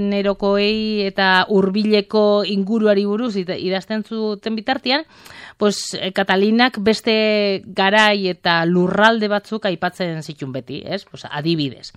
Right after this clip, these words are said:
Erdi Aroa, edo Bruja Siria, pues, besteak beste, ez? Eta Euskal Herriko historia eta tradizioa kontatzen zituen,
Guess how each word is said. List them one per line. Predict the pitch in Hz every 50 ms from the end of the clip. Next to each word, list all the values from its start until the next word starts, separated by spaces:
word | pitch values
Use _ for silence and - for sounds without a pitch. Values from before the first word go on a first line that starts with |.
| _ _ - - - - - - -
Erdi | 170 165 160 160 165 175 175 160
Aroa, | 147 147 170 208 220 202 180 175 185 208 _ - - _ - - - -
edo | 190 180 180 175 170 160 160 165
Bruja | 175 185 190 196 190 - - 156 147
Siria, | - - 143 143 175 226 233 214 185 160 160 185 - _ - - - - - _ -
pues, | 160 156 147
besteak | 147 131 - - - 117 -
beste, | 135 - - - - - 113
ez? | 160 - -
Eta | 98 - 151 143 135 - -
Euskal | 180 175 165 - - 190 180 190
Herriko | 202 208 202 214 202 - 240 -
historia | - 202 175 - - - - 226 233 233 226 202 180 165 156 151 147
eta | 147 156 156
tradizioa | - 160 160 160 165 175 165 - - 202 202 208
kontatzen | - 208 185 180 190 180 - - 190 185
zituen, | - - - - 254 269 285